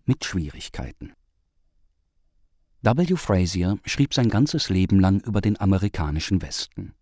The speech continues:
und war stolz darauf, das Drehbuch für einen Film geschrieben zu haben, in dem Gary Cooper mitspielte.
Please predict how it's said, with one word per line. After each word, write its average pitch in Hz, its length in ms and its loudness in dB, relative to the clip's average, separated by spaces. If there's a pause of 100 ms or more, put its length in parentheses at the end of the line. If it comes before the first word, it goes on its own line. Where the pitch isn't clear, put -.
(140)
und 101 180 0
war 87 100 0
stolz - 360 2
darauf, 90 420 0 (360)
das - 180 0
Drehbuch 104 480 0
für 104 160 -4
einen 92 240 2
Film 120 320 2
geschrieben 90 460 -2
zu 95 200 -2
haben, 95 300 2 (300)
in 110 120 4
dem 101 280 4 (100)
Gary 117 360 2
Cooper - 340 -4
mitspielte. - 680 -12